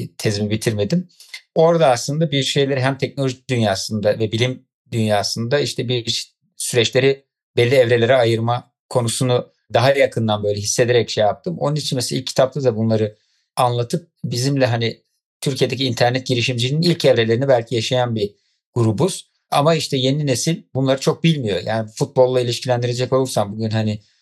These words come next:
işte mesela Can Bartu bizden öncekiler için belki iyi, popüler bir oyuncuydu ama bugün işte bizim için değildi. Yaşlı bir ihtiyar gibi bakıyoruz. Sonra işte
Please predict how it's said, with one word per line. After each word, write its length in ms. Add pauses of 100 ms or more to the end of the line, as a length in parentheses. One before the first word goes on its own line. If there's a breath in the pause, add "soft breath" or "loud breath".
(320)
işte 240
mesela 240
Can 260
Bartu 320
bizden 240
öncekiler 440
için 300
belki 500
iyi, 400
popüler 480
bir 40
oyuncuydu 520
ama 220
bugün 340 (120)
işte 200
bizim 200
için 280
değildi. 340
Yaşlı 520
bir 240
ihtiyar 340
gibi 240
bakıyoruz. 500
Sonra 260
işte 360